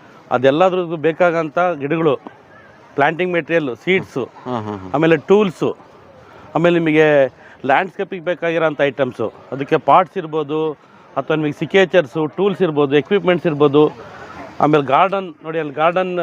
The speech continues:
Speaker 1: ಚೇರು, ಗಾರ್ಡನ್ ಇದೆಲ್ಲ ಇದೆ ನೋಡಿ.
Speaker 2: ಹಾ, ಸರ್.
Speaker 1: ಅದರಿಂದ ಹಿಡ್ಕೊಂಡು ಎಲ್ಲ overall ಒಂದು, ಒಂದೇ ಒಂದು ಪ್ಯಾಕೇಜಲ್ಲಿ ನೀವು ನೋಡೋಂಥ ಒಂದು ವಸ್ತು ಇದೆ. ಬನ್ನಿ ನೋಡೋಣ,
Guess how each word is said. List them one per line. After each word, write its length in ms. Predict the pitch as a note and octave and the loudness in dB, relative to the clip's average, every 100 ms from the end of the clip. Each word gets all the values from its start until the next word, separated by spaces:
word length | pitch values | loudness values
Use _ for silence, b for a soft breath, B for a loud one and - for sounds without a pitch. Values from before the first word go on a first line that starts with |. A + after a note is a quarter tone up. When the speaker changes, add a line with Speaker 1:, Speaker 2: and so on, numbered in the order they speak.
| D#3+ | -4
Speaker 1:
ಚೇರು, 260 | F3+ F3 E3 | 0 2 2
ಗಾರ್ಡನ್ 380 | D3 D#3+ E3+ E3+ | 2 2 2 -4
ಇದೆಲ್ಲ 240 | D#3+ D#3 | -4 -4
ಇದೆ 180 | D3 C#3 | -4 -4
ನೋಡಿ. 240 | C3+ C3+ | -8 -8
Speaker 2:
ಹಾ, 320 | D3+ A#2+ C3+ B2 | -10 -8 -8 -8
ಸರ್. 520 | - G2 - _ - | -10 -16 -16 _ -6
Speaker 1:
ಅದರಿಂದ 280 | C3 F#3+ G#3 | -2 0 2
ಹಿಡ್ಕೊಂಡು 300 | G3 G#3 G#3 | 0 0 -2
ಎಲ್ಲ 100 | G3+ | -2
overall 600 | D3+ F#3+ A3 A3 F#3+ - _ - | 0 2 4 4 4 -2 _ -14
ಒಂದು, 340 | D#3 D3+ D#3+ | -12 -4 -4
ಒಂದೇ 300 | C#3+ F3+ A3 | -4 -4 -2
ಒಂದು 180 | A3+ G3 | 0 0
ಪ್ಯಾಕೇಜಲ್ಲಿ 540 | F3+ F3+ G#3 F#3 F#3 | -2 -2 -2 -6 -6
ನೀವು 180 | F3+ F3+ | -6 -4
ನೋಡೋಂಥ 380 | F3 F3 F3 D#3 | -4 -2 -4 -4
ಒಂದು 320 | F3 D#3 C#3+ | -6 -4 -6
ವಸ್ತು 240 | C3 - C#3+ | -8 -6 -4
ಇದೆ. 220 | D3+ G3+ | -4 -4
ಬನ್ನಿ 220 | D#3 F#3+ | -4 -2
ನೋಡೋಣ, 280 | C3+ A#2 | -2 -6